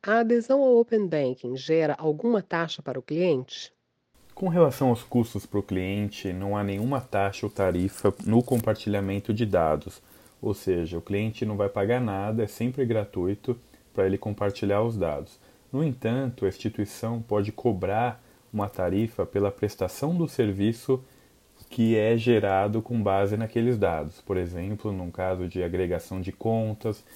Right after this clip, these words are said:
Speaker 2: e agregação de dados. Já para a iniciação de pagamentos, é admitida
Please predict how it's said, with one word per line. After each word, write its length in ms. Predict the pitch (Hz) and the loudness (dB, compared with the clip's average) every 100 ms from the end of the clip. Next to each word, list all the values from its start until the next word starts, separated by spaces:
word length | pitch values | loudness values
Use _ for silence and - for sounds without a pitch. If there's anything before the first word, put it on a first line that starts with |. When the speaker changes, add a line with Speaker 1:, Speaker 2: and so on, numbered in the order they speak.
| - - _ | -20 -20 _
Speaker 2:
e 80 | 104 | -4
agregação 580 | 92 98 98 101 - 104 | 0 0 0 0 -2 -2
de 100 | 110 | 0
dados. 640 | 110 87 78 76 76 - - - - - - _ - | 2 2 2 -2 -6 -10 -20 -20 -20 -20 -20 _ -2
Já 260 | 123 180 | 2 2
para 180 | 190 156 | 2 0
a 40 | |
iniciação 480 | 139 131 - 110 117 | 2 0 0 -2 0
de 80 | 104 | -2
pagamentos, 1040 | 110 107 98 92 104 127 113 - 90 101 - | 0 0 0 -2 -2 -2 -4 -4 -8 -8 0
é 120 | 98 | 2
admitida 960 | 113 117 135 127 - - 123 127 131 | 4 2 0 -2 -2 0 2 4 2